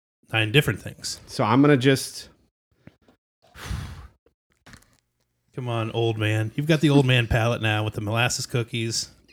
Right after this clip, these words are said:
Speaker 1: Black licorice can't be that bad.
Speaker 2: <laughs> It's so bad.
Speaker 1: Oh, come on.
Speaker 2: It's so bad. And
Speaker 1: You know what?
Speaker 2: is,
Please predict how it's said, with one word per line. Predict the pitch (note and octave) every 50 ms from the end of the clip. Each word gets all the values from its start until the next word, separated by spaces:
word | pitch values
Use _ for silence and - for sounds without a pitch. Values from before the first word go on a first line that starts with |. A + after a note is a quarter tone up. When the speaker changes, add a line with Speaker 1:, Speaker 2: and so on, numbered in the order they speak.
| _ _
Speaker 1:
Black | - C#3 C3 B2+ - -
licorice | A2+ A2 - A2+ G#2+ -
can't | A3+ - A#2+ A2 G#2
be | A2+ G#2+
that | G2+ G#2 G#2 G2+
bad. | - G2+ G2 F#2+ F2+ - - -
Speaker 2:
<laughs> | - - - - - -
It's | - A#2 -
so | - - A2+
bad. | G#2+ G#2+ G#2 G#2+ G#2+ G2+ - - _ - - - - _ _ _ - -
Speaker 1:
Oh, | - - E3 D3
come | - - D#3 B2
on. | A2+ G#2 F#2 F2 F2 - -
Speaker 2:
It's | B2+ B2 A#2+ -
so | - C#3 A#2+
bad. | G2+ A2 G2+ E2+ - - - _ _ _ _ _ _ - -
And | D3+ D3 D#3
Speaker 1:
You |
know | D#3 A#2 A2+
what? | A2+ A#2+ - - _ - - -
Speaker 2:
is, | E3+ F3 F3+ F3 F3 -